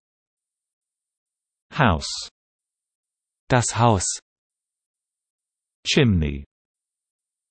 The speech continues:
Speaker 2: Der Kamin.
Speaker 1: Armchair.
Speaker 2: Der Sessel.
Speaker 1: Sofa.
Speaker 2: Das Sofa.
Speaker 1: Couch.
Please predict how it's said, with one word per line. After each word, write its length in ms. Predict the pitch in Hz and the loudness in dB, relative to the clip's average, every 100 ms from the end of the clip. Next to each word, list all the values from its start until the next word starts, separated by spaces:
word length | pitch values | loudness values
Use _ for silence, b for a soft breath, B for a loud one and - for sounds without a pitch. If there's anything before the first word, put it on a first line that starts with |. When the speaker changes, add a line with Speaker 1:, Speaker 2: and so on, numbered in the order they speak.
| _ | _
Speaker 2:
Der 180 | 123 113 | 0 0
Kamin. 560 | - 117 117 131 117 85 - _ _ _ _ _ _ _ _ _ _ _ _ _ _ _ | 2 2 4 4 4 0 -6 _ _ _ _ _ _ _ _ _ _ _ _ _ _ _
Speaker 1:
Armchair. 760 | 135 131 110 - 101 80 73 71 _ _ _ _ _ _ _ _ _ _ _ - | 2 2 2 0 -2 -2 -2 -8 _ _ _ _ _ _ _ _ _ _ _ 0
Speaker 2:
Der 200 | 123 117 | 2 2
Sessel. 480 | 127 131 - 104 82 _ _ _ _ _ _ _ _ _ _ _ _ _ _ _ - | 2 0 0 0 -2 _ _ _ _ _ _ _ _ _ _ _ _ _ _ _ -12
Speaker 1:
Sofa. 580 | - 139 110 - 73 71 _ _ _ _ _ _ _ _ _ _ _ | 0 2 2 0 -4 -6 _ _ _ _ _ _ _ _ _ _ _
Speaker 2:
Das 180 | 131 120 - | -2 0 0
Sofa. 580 | 135 135 123 123 92 - _ _ _ _ _ _ _ _ _ _ _ _ _ _ _ _ | 2 2 2 0 0 -2 _ _ _ _ _ _ _ _ _ _ _ _ _ _ _ _
Speaker 1:
Couch. 600 | - 113 82 - - | 0 2 0 -2 -8